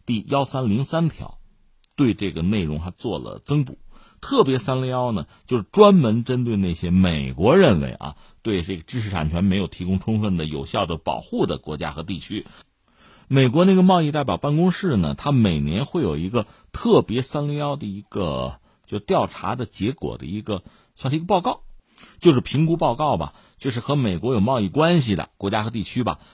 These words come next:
那个知识产权保护的情况怎么样哈？那我们就有一个报告，这个报告还分，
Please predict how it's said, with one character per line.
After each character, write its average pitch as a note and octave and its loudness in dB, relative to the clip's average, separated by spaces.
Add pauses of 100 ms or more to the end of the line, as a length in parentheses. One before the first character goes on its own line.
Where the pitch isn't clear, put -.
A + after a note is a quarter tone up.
(120)
那 A2 -2
个 F#2+ -2
知 A2+ -6
识 G2 -8
产 C#2+ -4
权 F2+ -4
保 C#2+ -4
护 F#2 -8
的 E2 -4
情 F2+ -4
况 F#2 0
怎 C2+ -8
么 B1+ -4
样 G#2 -2
哈？ C2+ -10 (300)
那 E2+ -6
我 D2+ -8
们 D#2 -4
就 C#2+ -12
有 D2 -8
一 C#2+ -14
个 A#1+ -18
报 D2+ -10
告， B1+ -18
这 B2 -4
个 C3 -6
报 C#3+ 2
告 C3+ 2
还 A#2 -2
分， F3+ 0